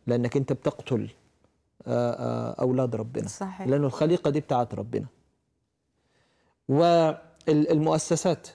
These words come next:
Speaker 1: يعني، دلوقتي في أوروبا عادي جدًا، أنت واحد لو اتكلم عن الإجهاض إنه خطأ، آه، منظمات كثيرة تثور
Speaker 2: مم.
Speaker 1: وكأنه ده الصح.
Speaker 2: مم.
Speaker 1: لا، سيكون هناك عقاب. عودة لسؤالك، سيكون هناك عقاب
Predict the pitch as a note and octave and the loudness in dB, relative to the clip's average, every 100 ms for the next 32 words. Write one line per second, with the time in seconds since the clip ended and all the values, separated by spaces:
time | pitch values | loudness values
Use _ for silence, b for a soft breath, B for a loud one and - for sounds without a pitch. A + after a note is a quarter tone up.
0 | _ _ _ _ _ _ _ _ C3+ B2+ | _ _ _ _ _ _ _ _ -2 0
1 | C3 C#3 F#3 - D3+ - C#3+ D3+ F#3+ - | 2 2 0 0 -4 0 0 2 0 0
2 | C#3 G3 F3 D3 F#3 E3+ C3+ C3+ D#3+ D3 | 0 0 -2 -2 -2 0 -2 -2 -2 0
3 | C3 C3 E3+ - C3+ B2+ - E3 D3+ C3+ | 0 2 0 0 -2 -2 0 0 0 0
4 | C#3+ C3+ B2 - D3+ C#3+ B2+ B2+ - E3+ | 0 0 -4 -2 -2 -2 -4 -6 -4 -2
5 | A3 - _ - - C3 B2+ B2 - C#3+ | -2 -4 _ -20 -12 -8 -6 -8 -4 0
6 | D3+ D3+ F#3+ B3+ - G3 - A#3+ G#3+ F#3 | 0 0 0 0 -2 -4 -2 -2 0 0
7 | - A#3 C#3 - A3 G3 F3+ G3 G#3 G#3 | 0 0 0 -6 -16 -10 -4 2 4 4
8 | F#3 F3+ G#3+ - - _ G#3 F#3 - _ | 4 2 -2 -2 -8 _ -20 -20 -20 _
9 | - C#3 C#3+ C#3 B2+ - C3 C3+ C3+ - | 0 2 2 2 2 2 0 0 -2 -2
10 | A2+ B2 B2+ A2+ - B2+ C3 B2 A#2 C#3 | -4 -2 -2 -4 -2 0 0 -2 -2 -2
11 | C#3 C3 - A#2 A2+ - C#3+ C#3 C#3+ C3 | -2 -4 0 0 0 0 -2 -2 -6 -4
12 | B2 C3 C3+ C3+ B2 B2+ D3+ C3+ | -2 -2 0 -2 -2 -2 2 2